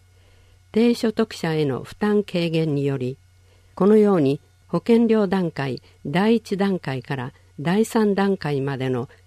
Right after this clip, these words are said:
低所得者の方の保険料負担割合については軽減されています。保険料の納め方。原則として年金からの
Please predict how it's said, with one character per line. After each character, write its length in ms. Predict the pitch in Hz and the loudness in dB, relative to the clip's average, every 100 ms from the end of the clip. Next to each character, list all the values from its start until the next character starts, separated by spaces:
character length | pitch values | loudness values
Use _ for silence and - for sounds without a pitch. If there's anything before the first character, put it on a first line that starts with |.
| _ | _
低 280 | 208 233 240 | 2 2 2
所 160 | - | -2
得 220 | 214 208 - | -4 -4 -4
者 160 | - | -4
の 160 | 139 123 | -2 -2
方 280 | 143 - 139 | -6 -6 -4
の 180 | 135 - - _ | -4 -8 -20 _
保 140 | - | -6
険 300 | 160 220 226 | 2 4 4
料 220 | 214 208 196 | 4 0 0
負 120 | - | -2
担 240 | 202 196 | 0 2
割 240 | 196 185 170 | 0 0 -2
合 100 | 135 | -2
に 160 | 127 | -2
つ 140 | - 147 | -4 -6
い 100 | 143 | -4
て 140 | 123 | -6
は 200 | 117 123 _ _ - | -8 -12 _ _ -4
軽 180 | 170 180 | -2 0
減 200 | 180 165 | 0 -2
さ 140 | - | -2
れ 100 | 143 | -4
て 140 | - 120 | -4 -6
い 100 | 107 | -6
ま 140 | 110 | -8
す。 260 | - - - _ - _ _ _ _ _ _ - - _ _ _ _ _ _ _ _ _ _ | -10 -20 -20 _ -20 _ _ _ _ _ _ -20 -20 _ _ _ _ _ _ _ _ _ _
保 120 | - | -4
険 300 | 170 247 254 | 0 2 2
料 200 | 214 160 | 2 2
の 180 | 139 127 | 0 -2
納 260 | 135 165 156 | -2 0 -2
め 80 | |
方。 380 | 147 123 - - _ _ _ _ _ _ _ _ _ _ _ _ - | -4 -10 -10 -16 _ _ _ _ _ _ _ _ _ _ _ _ -6
原 180 | 170 220 | 2 2
則 260 | - 233 - | 2 -6 -2
と 120 | 185 | -2
し 120 | - | -2
て 220 | - 160 185 _ - | -4 -4 -6 _ -2
年 260 | 175 233 | 2 2
金 220 | 226 240 | 2 2
か 140 | 226 208 | 2 0
ら 120 | 185 | 0
の 180 | 127 | -2